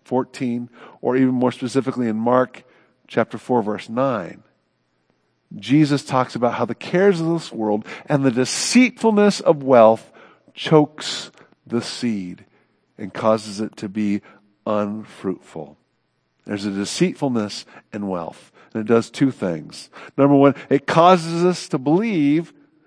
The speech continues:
that it's our life. And the more stuff, the more wealth we have, the more life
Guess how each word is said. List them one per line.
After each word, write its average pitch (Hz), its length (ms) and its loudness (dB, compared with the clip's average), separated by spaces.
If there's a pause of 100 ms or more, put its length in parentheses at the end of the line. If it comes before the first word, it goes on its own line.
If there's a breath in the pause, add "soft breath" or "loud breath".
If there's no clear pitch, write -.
(120)
that 147 140 0
it's 156 180 -4
our 175 180 8
life. 196 680 0 (1000 soft breath)
And 147 100 -6
the 160 60 0
more 190 460 6 (120)
stuff, - 680 2
the 175 80 -6
more 165 180 2
wealth 220 320 2
we 190 140 -4
have, 131 500 -6 (320)
the 160 80 -10
more 196 280 2
life 208 400 -4